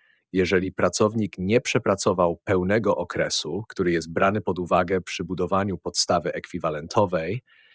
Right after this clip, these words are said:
wówczas wynagrodzenie faktycznie wypłacone w tym okresie dzieli się przez liczbę dni pracy, za które przysługiwało to wynagrodzenie, a otrzymany wynik mnoży się przez liczbę dni, jakie pracownik przepracowałby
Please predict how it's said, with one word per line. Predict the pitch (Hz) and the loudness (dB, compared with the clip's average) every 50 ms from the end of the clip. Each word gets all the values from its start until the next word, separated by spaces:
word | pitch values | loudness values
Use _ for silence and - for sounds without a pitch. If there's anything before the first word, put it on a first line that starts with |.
| _ _ _ _ | _ _ _ _
wówczas | - 98 110 107 - - 123 127 127 110 | -4 -2 -2 0 4 4 4 4 4 0
wynagrodzenie | 92 98 98 95 87 82 98 90 107 104 110 113 113 | -2 -2 0 0 0 0 0 2 2 2 2 2 0
faktycznie | - - 92 - - 131 - - 139 123 | 0 -2 -4 -2 -4 -4 -2 0 -2 -2
wypłacone | 113 110 - - 98 - - 117 104 98 92 | -2 -2 -2 -2 -2 0 0 -2 -2 -2 -4
w | - | -4
tym | - 98 90 | -4 -4 -4
okresie | 85 - - 95 90 87 - 110 101 95 | -4 0 0 0 2 2 2 2 0 0
dzieli | 87 - 104 95 98 95 | 2 2 2 2 4 2
się | - - 87 | 0 -2 -2
przez | - - - 82 82 - - - | -2 -2 -2 -2 -2 -2 -4 -4
liczbę | 87 92 98 117 107 110 107 110 104 | -4 -2 -2 -2 -2 2 2 2 2
dni | 90 - 95 98 95 | 2 0 -2 -4 -2
pracy, | - - 101 85 - - - - - - - - _ _ _ | 2 4 4 4 4 2 -4 -6 -8 -10 -12 -16 _ _ _
za | 92 90 85 | -6 -6 -6
które | - - - 85 85 80 | -4 -4 -4 -4 -2 -4
przysługiwało | - - 92 - - 90 82 85 78 80 80 78 76 | -4 -6 -8 -6 -6 -6 -8 -2 0 2 2 2 0
to | - 87 | -2 -6
wynagrodzenie, | 78 82 80 78 78 85 78 - 82 78 76 76 78 - 123 - - _ - - - - - - _ _ - _ _ | -8 -6 -8 -4 -4 -4 -2 0 -2 -2 -2 -2 -4 -4 -4 -6 -8 _ -20 -20 -20 -20 -20 -20 _ _ -20 _ _
a | - 87 - | 4 4 4
otrzymany | - - - - - 98 95 104 113 113 107 | 4 2 0 4 4 6 6 6 6 4 4
wynik | 92 101 101 101 101 98 - | 4 4 4 4 2 -2 -2
mnoży | 95 90 90 92 92 98 101 | -2 0 2 2 2 2 0
się | - - - | 0 0 -2
przez | - - - 80 76 85 | -2 -2 -2 -2 -2 0
liczbę | 90 107 104 101 92 101 92 | 0 0 0 2 2 2 2
dni, | 78 90 92 98 104 | 2 0 0 2 2
jakie | 98 87 - - 90 | 2 0 0 -2 -2
pracownik | - - 82 - - 90 82 90 87 - | -2 -2 -2 0 0 0 0 0 -4 -6
przepracowałby | - - 90 - - 85 85 - - 87 82 92 90 87 80 87 101 - | -4 -4 -4 -2 -2 -2 -2 2 2 2 4 4 2 2 2 0 -2 -2